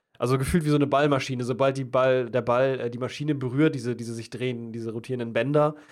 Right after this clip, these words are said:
wird die rausgefeuert mit Vollpower. Und das hat er quasi gemacht, so schnell wie möglich alles zack, zack, zack, zack, zack.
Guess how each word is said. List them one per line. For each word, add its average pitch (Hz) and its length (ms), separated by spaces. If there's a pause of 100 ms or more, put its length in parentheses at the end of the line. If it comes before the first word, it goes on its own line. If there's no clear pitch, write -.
(180)
wird 123 180
die 131 80
rausgefeuert 117 720
mit 117 100
Vollpower. 117 600 (440)
Und 110 80
das 139 80
hat 135 100
er 127 60
quasi 123 260
gemacht, 135 260
so 117 100
schnell 123 220
wie 123 60
möglich 123 300
alles 120 220
zack, - 180
zack, - 160
zack, 113 120
zack, 110 140
zack. 160 300